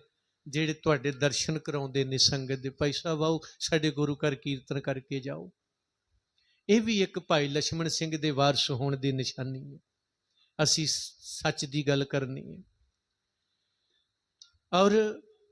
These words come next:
ਤੁਸੀਂ ਜਿੰਨੇ ਵੀਰ ਭੈਣਾਂ ਮਾਤਾਵਾਂ ਆਏ ਹੋ, ਤਿੰਨ ਸੌ ਅਠਾਈ ਸਰੂਪਾਂ ਦੇ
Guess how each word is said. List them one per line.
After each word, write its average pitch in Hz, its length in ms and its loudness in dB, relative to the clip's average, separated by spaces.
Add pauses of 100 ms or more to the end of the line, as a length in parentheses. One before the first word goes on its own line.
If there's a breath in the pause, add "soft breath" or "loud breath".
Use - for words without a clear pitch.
(300)
ਤੁਸੀਂ 214 300 6
ਜਿੰਨੇ 175 360 4
ਵੀਰ 156 340 2
ਭੈਣਾਂ 147 420 4
ਮਾਤਾਵਾਂ 143 600 2
ਆਏ 143 280 2
ਹੋ, 156 160 -2 (640)
ਤਿੰਨ 208 200 4
ਸੌ 190 220 -2
ਅਠਾਈ 160 380 4
ਸਰੂਪਾਂ 151 540 2
ਦੇ 143 220 0